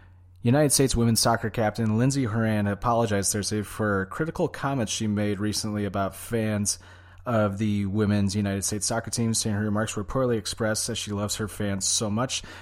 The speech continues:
Basically what she said, she called our fans fucking stupid. She called them dumb. Dumb. They're not very smart. Um, I mean, most American soccer fans aren't the brightest stars in the sky. I can understand where she's coming from.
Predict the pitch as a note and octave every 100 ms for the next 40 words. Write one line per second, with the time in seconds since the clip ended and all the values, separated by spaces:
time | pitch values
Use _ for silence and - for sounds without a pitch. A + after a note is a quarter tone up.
0 | - E3+ D#3 C#3+ B2+ A2+ - B2 A2+ G#2
1 | - - - - A#2 G2+ G2 - G2+ F2+
2 | - G2 E2+ - B2+ G#2+ G2+ G2 - G#2
3 | F#2 F#2 G#2 G2+ G2 F2+ - - B2+ G#2+
4 | G2+ G2 G2 G2 G#2 G2 F2 - A#2 G#2+
5 | F#2 - - - - A2 F#2+ F2+ E2 D#2
6 | - - - - - - - - - -
7 | - - - - - - - - F2 D#2+
8 | - - - - - - - - - -
9 | - - - - - F#2 F2 F#2+ F#2+ F2+
10 | F#2 - F#2 F2 F2 F#2 F2 - F2+ E2
11 | F2+ F2 E2 - F2+ D#2+ E2+ - F#2 E2
12 | E2 D#2 - - F2+ E2+ D#2+ - D#2 -
13 | - - D#2 - D2+ D#2